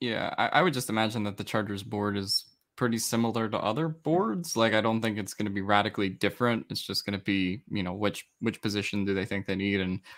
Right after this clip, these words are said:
you know, if we're talking about wide receivers, for example, right, they might prefer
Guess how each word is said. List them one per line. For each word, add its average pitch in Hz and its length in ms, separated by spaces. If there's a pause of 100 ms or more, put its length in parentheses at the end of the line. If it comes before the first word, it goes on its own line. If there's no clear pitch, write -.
(260)
you 107 120
know, 92 120
if 90 120
we're 107 80
talking 101 280
about 95 400
wide 104 140
receivers, 95 420
for 98 120
example, 92 440
right, 92 240
they 95 80
might 87 200
prefer 90 500